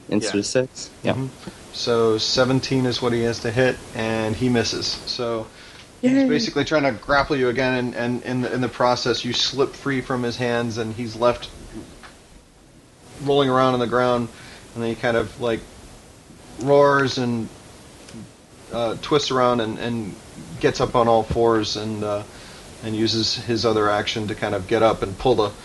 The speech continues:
Speaker 2: pull the net off his, his he-, head and barks at you. So that's his action. And the
Speaker 1: Sure.
Speaker 2: other, the other four are all, like, um, kind of s-, you know, forming a semicircle around you and looking up at these, uh, new arrivals as,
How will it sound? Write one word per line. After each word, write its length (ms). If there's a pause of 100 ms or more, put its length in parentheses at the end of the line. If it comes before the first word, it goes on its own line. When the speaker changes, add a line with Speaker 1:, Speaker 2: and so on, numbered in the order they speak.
(280)
Speaker 2:
pull 100
the 80
net 220
off 200
his, 320 (120)
his 240
he-, 180 (400)
head 180
and 200 (180)
barks 320
at 220
you. 200
So 380
that's 300
his 300
action. 520 (420)
And 100
the 40
Speaker 1:
Sure. 300
Speaker 2:
other, 100
the 140
other 180
four 540 (300)
are 180
all, 200
like, 360 (880)
um, 400
kind 200
of 140 (320)
s-, 420 (100)
you 60
know, 140
forming 400
a 60
semicircle 760
around 400
you 260 (220)
and 240
looking 280
up 180
at 120
these, 340
uh, 200
new 220
arrivals 640
as, 340